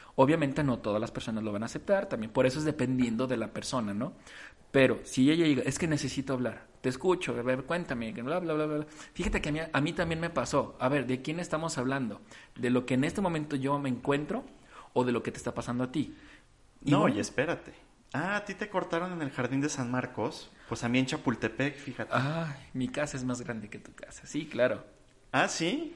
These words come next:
Speaker 2: Sí, claro. O sea, así, así nos vamos. Entonces, Dani, mencionas algo que me parece formidable. ¿Qué es una red de apoyo? Para aquellas personas que, mm, este concepto les es, este, apenas ajeno.
Speaker 1: Ok.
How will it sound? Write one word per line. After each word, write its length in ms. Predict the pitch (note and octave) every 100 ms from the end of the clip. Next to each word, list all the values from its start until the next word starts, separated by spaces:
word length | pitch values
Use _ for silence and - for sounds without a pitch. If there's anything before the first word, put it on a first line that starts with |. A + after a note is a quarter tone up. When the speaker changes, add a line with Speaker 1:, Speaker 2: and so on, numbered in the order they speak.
| -
Speaker 2:
Sí, 220 | F3 B3 -
claro. 320 | - A2 G#3+ A3+ - - - -
O 80 | G#2
sea, 360 | - G2+ G2 -
así, 240 | G2+ A#2
así 180 | G#2 A#2
nos 160 | C3+ F3+
vamos. 460 | E3 A3 - - - _ _ _ - - - - _
Entonces, 540 | - D3 D3+ F3+ F#3+ - - - - - - _ _ _
Dani, 200 | D#3 F3
mencionas 420 | D#3+ D#3 F#3 G3
algo 200 | F#3+ F#3+
que 80 | F#3+
me 120 | E3+
parece 320 | D3+ C#3+ C#3 -
formidable. 840 | - D3 C3+ C3 B2+ B2 G2+ F2+ - - - _ _ _ -
¿Qué 100 | A#3
es 120 | A#3
una 160 | A3+ G#3+
red 140 | G3 F#3
de 100 | F#3
apoyo? 360 | F#3 E3+ E3+ - - _ _
Para 180 | C3+ C3+
aquellas 320 | D3+ D#3+ E3+
personas 460 | E3 D3 D3+ D3 D3+
que, 240 | D3 C#3
mm, 360 | - B2+ B2+ B2+
este 260 | B2+ C3 D#3
concepto 560 | C3+ C#3 C3+ - C#3+
les 280 | C3+ B2 -
es, 200 | C3 B2+
este, 220 | C#3 -
apenas 520 | C3 - B2+ C3+ C3+ -
ajeno. 460 | B2+ - C#3+ A2 F#2+ - - - -
Speaker 1:
Ok. 200 | A2+ -